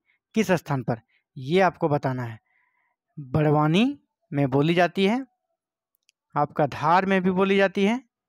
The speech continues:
छिंदवाड़ा में नहीं बोली जाती है और खंडवा में भी बोली जाती है। यानी क्या पूछा? नहीं बोली जाती है, तो नहीं कहाँ बोली जाती है? तो सी नंबर आपका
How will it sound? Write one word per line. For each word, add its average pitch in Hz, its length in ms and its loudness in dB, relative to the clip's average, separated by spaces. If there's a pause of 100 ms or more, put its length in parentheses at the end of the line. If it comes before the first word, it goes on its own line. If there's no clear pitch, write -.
(540)
छिंदवाड़ा 160 680 2
में 269 280 0 (580)
नहीं 139 260 -2
बोली 117 260 -2
जाती 117 260 -10
है 123 200 -18 (600)
और 165 180 0
खंडवा 151 420 0
में 151 140 0
भी 180 100 2
बोली 139 240 -2
जाती 120 260 -8
है। 131 160 -16
यानी 156 220 -4
क्या 185 200 -2
पूछा? 190 280 0
नहीं 156 420 0
बोली 175 240 2
जाती 127 280 -4
है, 117 100 -12 (400)
तो 143 80 0
नहीं 147 300 0
कहाँ 202 200 0
बोली 208 200 0
जाती 208 220 0
है? 294 160 0 (460)
तो 302 280 0 (300)
सी - 340 -4
नंबर 117 320 -6 (360)
आपका 208 400 -2